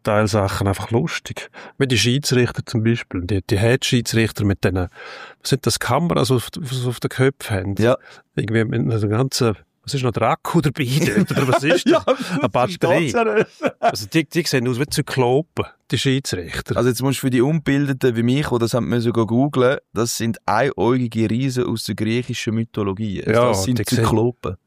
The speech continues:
Speaker 1: die siehst etwa die auch in so, in so, äh, oder hast früher gesehen, so albernen Sa-, Sci-Fi-Film, oder? Und dann plötzlich irgend so eine, halb, halb cartoonmäßig in einem, in einem Film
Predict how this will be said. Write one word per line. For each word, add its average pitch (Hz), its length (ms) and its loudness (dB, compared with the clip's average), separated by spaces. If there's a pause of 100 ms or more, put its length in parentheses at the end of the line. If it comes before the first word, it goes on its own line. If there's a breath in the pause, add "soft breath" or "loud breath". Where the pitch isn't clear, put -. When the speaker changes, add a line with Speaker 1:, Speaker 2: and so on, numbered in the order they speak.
Speaker 1:
die 113 100 0
siehst 104 240 0
etwa 117 220 -2
die 110 160 0
auch 101 120 0
in 104 80 0
so, 110 220 0
in 120 120 0
so, 104 320 0
äh, 117 320 -2
oder 104 180 2
hast 120 160 2
früher 120 240 4
gesehen, 113 400 0
so 107 140 2
albernen 107 640 0 (100)
Sa-, 139 260 -2
Sci-Fi-Film, 107 1040 0
oder? 110 200 2
Und - 40 -2 (440 loud breath)
dann 110 140 -2
plötzlich 120 360 2
irgend 113 240 2
so 113 80 2
eine, 95 180 0 (600 loud breath)
halb, 104 340 -2
halb 113 640 -2
cartoonmäßig 123 1300 0
in 120 120 -2
einem, 120 180 0
in 123 120 0
einem 117 160 2
Film 117 480 2